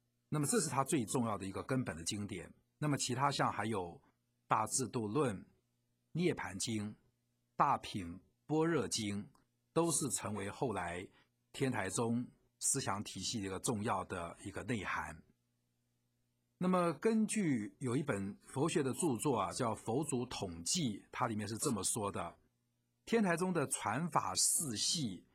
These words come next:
有所谓的天台九祖这样的一个称谓，也就是代表说有九代的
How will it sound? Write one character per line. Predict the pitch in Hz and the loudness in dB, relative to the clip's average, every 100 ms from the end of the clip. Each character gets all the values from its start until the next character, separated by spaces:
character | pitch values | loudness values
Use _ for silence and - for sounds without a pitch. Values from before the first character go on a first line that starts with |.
| _ _ _ _ | _ _ _ _
有 | 120 131 | -2 0
所 | 139 110 | 0 0
谓 | 120 | 0
的 | 101 | -2
天 | - - 170 165 160 | -4 -4 -2 -2 -6
台 | - - 107 117 | -6 -6 -4 -4
九 | 120 - 120 147 | -4 -2 0 0
祖 | 185 123 90 | 0 -2 -2
这 | - 135 | -2 0
样 | 101 | 0
的 | |
一 | 90 | -2
个 | 92 | -2
称 | - 113 | 0 0
谓， | 117 113 - _ _ _ _ - | 0 -2 -6 _ _ _ _ -2
也 | 127 | 2
就 | 190 | 2
是 | 147 143 | 2 2
代 | 165 120 | 4 2
表 | 104 92 | 0 -2
说 | - 123 120 123 - - _ _ | 0 2 0 -2 -12 -20 _ _
有 | 113 113 120 127 | -4 0 0 0
九 | - 101 95 | 0 0 2
代 | 190 151 | 2 2
的 | 120 110 101 | 0 -2 -2